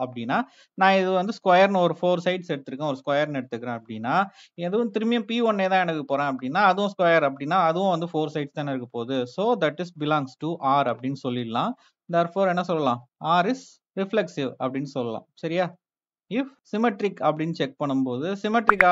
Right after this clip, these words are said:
அப்படின்னு செக் பண்ணோம்னா என்ன பண்ணணும்? பி ஒன், பி டூ, அதாவது நான் ஒரு இந்த ஸ்கொயரோ இல்ல பெரிய ஸ்கொயரோ, இல்ல இந்த ஒரு ஸ்கொயரோ இல்லனா இந்த ஒரு ரெக்டாங்கிளோ எடுத்துக்கிறேன் அப்படின்னா, இதுல ஃபோர் சைடு இருக்கு அப்படின்னா, பி ஒன்ல, பி டூலயும் ஃபோர் சைடு இருக்குன்னு வச்சுக்கோங்களேன், that is belongs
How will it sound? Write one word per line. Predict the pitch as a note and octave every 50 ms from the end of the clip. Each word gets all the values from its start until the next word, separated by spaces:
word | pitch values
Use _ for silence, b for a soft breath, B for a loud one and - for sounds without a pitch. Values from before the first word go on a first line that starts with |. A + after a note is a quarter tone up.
| E3+ D#3
அப்படின்னு | C#3+ D3 D3 D#3 D3
செக் | D#3 C3+ - _
பண்ணோம்னா | - C#3 C3+ C3+ C3+ C#3 C#3 C#3
என்ன | C3+ - -
பண்ணணும்? | C3 C3 B3 A#3+ B3 - - - - - - - -
பி | G3+ G#3 A3 G#3+ G#3
ஒன், | G#3 G#3 G3+ F#3+ F#3 E3+ E3 E3 E3+ F3+ F3 -
பி | - F#3 F3 E3+ F3
டூ, | D#3+ - - - C#3+ C#3
அதாவது | C#3 C3+ C#3 C3+ D3+ G3 A3+ A3 - - _ _ _ F3
நான் | F3+ F3+ E3+ D#3+
ஒரு | D#3 E3 G#3+ C4 C4 C4 _ _ _ _ D#3+ E3
இந்த | F3+ F3 F3+ E3+
ஸ்கொயரோ | F3 - F3 E3+ E3+ E3+ E3+ F#3+ G#3 F#3+
இல்ல | E3+ D#3 D#3+
பெரிய | E3 D#3+ E3+ E3 E3+
ஸ்கொயரோ, | - D3+ C3+ C3 B2+ B2 A#2+ G#2 D3+
இல்ல | D#3+ E3+ F#3 F#3
இந்த | F3 D#3+ D3+
ஒரு | D3 C#3+ -
ஸ்கொயரோ | _ D#3+ D#3 D#3+ F3 F3+ F3 E3 F3+ F#3 F3
இல்லனா | D#3 D3+ D3 D3 D3+ E3+ E3 D3+
இந்த | D3+ D3 C#3+ C#3+ C#3
ஒரு | C#3 C3+ D3+ F#3 G3+ E3+
ரெக்டாங்கிளோ | D3 - _ E3+ E3 D#3+ D3+ D3 D3+ D3 C#3
எடுத்துக்கிறேன் | B2 B2+ - C3+ B2+ C3 C3 B2
அப்படின்னா, | A#2+ A2 A2+ A2+ A#2+ D3+ F#3 G3 F3+
இதுல | F3 F#3 F#3 F3+ F3+
ஃபோர் | G3 F#3+ F#3+ F#3+
சைடு | - G3 F#3+ F3+ E3
இருக்கு | D#3 C3+ - - D3+ D3 C#3
அப்படின்னா, | C3 B2 B2 B2 A#2+ A#2 A2+ A#2 C#3 C#3 -
பி | D3 C#3+ C#3+ C3+
ஒன்ல, | B2 A2+ A2+ C#3+ F#3+ - _ _ _ _ _ _
பி | A3+ A#3+ A#3+
டூலயும் | A#3 G#3+ G#3 G#3+ G#3 G#3
ஃபோர் | G3 F#3+ F#3+ F3+ F3+
சைடு | F#3 F3+ F3 E3+
இருக்குன்னு | D3+ C#3+ - D#3 D#3 C#3+
வச்சுக்கோங்களேன், | C#3 - - B2+ B2 C3+ C#3+ C#3+ C3
that | C#3 C3+ D#3+ E3+
is | E3+ _ D#3
belongs | D3+ C#3+ C#3+ C#3+